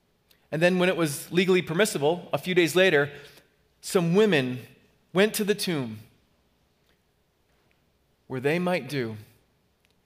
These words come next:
the gruesome and humble work of cleaning up Jesus' beaten, mutilated, dead body.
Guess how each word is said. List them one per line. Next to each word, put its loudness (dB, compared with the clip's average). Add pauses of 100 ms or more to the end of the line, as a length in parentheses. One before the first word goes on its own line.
(920)
the -8
gruesome -4 (880)
and -8
humble -2
work -4 (1000)
of -8
cleaning -4
up -4 (640)
Jesus' -6 (1300)
beaten, -6 (800)
mutilated, -2 (840)
dead -2 (440)
body. -2